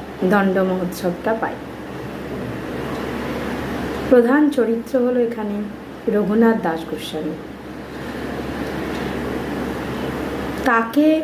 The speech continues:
দণ্ডটা দিয়েছিলেন নিত্যানন্দ মহাপ্রভু, নিত্যানন্দ প্রভু। কেন দিয়েছিলেন? রঘুনাথ দাস গোস্বামী ছিলেন খুব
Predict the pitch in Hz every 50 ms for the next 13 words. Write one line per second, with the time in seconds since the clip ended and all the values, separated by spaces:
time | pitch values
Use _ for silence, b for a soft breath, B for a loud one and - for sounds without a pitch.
0 | - - - - - - - - - - - - - - 226 214 226 220 214 220
1 | 214 208 214 208 - 208 202 196 202 190 185 185 185 - 202 190 214 254 277 -
2 | - - - 226 214 220 - - 214 208 202 185 175 170 180 185 185 175 160 143
3 | - - 160 156 165 175 175 - - - - - - - 240 233 233 233 240 233
4 | 214 214 202 190 185 180 170 - 170 165 - 156 151 - - - - - - -
5 | - - - - - - - - - - - - - - - - - - - -
6 | - - - 262 240 247 254 254 247 254 254 254 247 - - 269 277 277 - -
7 | - - - - B B B B B B B 240 240 233 233 233 269 294 320 330
8 | 320 277 233 233 214 202 190 190 - - 190 185 - - - 220 208 190 180 214
9 | 277 - - - - 220 208 220 226 226 233 - - 262